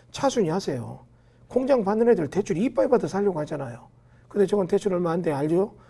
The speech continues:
그럼 어때요? 일 등하고 내가 이 등 차순위 했어요. 근데 걔는 대출 나오면 하랬더니 대출이 안 되니까 잔금 못 내죠. 이해돼요? 그러면 가만히 있어도 차순위 여러분한테 넘어오잖아요.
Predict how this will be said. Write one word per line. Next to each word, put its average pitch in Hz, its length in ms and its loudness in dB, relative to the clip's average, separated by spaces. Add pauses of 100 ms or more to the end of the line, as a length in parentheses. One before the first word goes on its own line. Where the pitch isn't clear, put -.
(160)
그럼 202 180 0
어때요? 185 300 0 (400)
일 247 180 2
등하고 247 320 2
내가 185 180 4
이 220 140 4
등 214 140 2
차순위 202 320 -2
했어요. 123 520 -6 (640)
근데 220 280 2
걔는 226 460 0 (500)
대출 226 360 2
나오면 208 320 2
하랬더니 208 440 0
대출이 196 320 0
안 175 120 0
되니까 190 260 2
잔금 175 320 -2
못 185 120 2
내죠. 143 400 -2 (760)
이해돼요? 202 440 2 (840)
그러면 247 360 0
가만히 254 320 0
있어도 175 240 -4
차순위 247 380 -2
여러분한테 170 340 2
넘어오잖아요. 139 800 -6